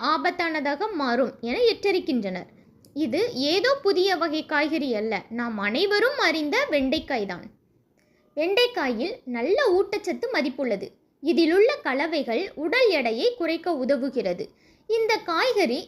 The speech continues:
செரிமானத்தை மேம்படுத்துகிறது, இரத்த சர்க்கரை அளவை குறைக்கிறது. ஆனால் இத்தனை ஆரோக்கிய நன்மைகள் இருந்த போதிலும் வெண்டைக்காய் அனைவருக்கும் ஏற்ற காய்கறி இல்லை. இந்த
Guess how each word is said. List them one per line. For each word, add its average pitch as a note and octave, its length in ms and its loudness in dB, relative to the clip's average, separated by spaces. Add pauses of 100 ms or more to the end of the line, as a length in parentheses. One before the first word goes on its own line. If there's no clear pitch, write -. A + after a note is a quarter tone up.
செரிமானத்தை F#4 800 -2
மேம்படுத்துகிறது, D4 880 0 (160)
இரத்த A#3+ 420 -2
சர்க்கரை G4 480 0
அளவை D4+ 320 2
குறைக்கிறது. D#4 600 -2 (360)
ஆனால் A#3+ 480 -2 (100)
இத்தனை A#4+ 520 0
ஆரோக்கிய F#4 440 2
நன்மைகள் D#4+ 540 0
இருந்த D4 340 0
போதிலும் G#3 540 -2 (440)
வெண்டைக்காய் G4 720 0 (100)
அனைவருக்கும் F#4 760 0 (120)
ஏற்ற E4+ 320 -2
காய்கறி C#4 500 2
இல்லை. A3 300 -2 (800)
இந்த A4 220 2